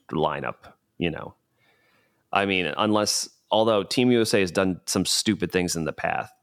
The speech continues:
past, uh, like, it would be funny if they took Trouba just 'cause they're like, "Oh, he's big and he hits people. Like, we need this <laughs> guy,"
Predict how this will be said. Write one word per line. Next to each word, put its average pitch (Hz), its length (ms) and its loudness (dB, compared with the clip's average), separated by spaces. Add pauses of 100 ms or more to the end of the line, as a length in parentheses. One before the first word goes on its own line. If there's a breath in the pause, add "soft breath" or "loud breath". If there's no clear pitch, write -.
(120)
past, 85 440 -4
uh, 90 200 0
like, 92 120 0
it 101 80 0
would 104 140 2
be 95 120 0
funny 82 300 -4
if - 120 -8
they 80 120 -2
took - 280 -6
Trouba 82 340 -2
just - 200 -4
'cause 80 140 -4
they're 65 140 -6
like, 60 260 -4
"Oh, 82 120 -2
he's 71 160 -10
big 85 200 -4
and - 100 -8
he - 60 -10
hits - 160 -8
people. - 380 -8
Like, 78 120 -4
we 73 100 -6
need 73 180 -4
this - 140 -2
<laughs> 110 100 -2
guy," - 300 -6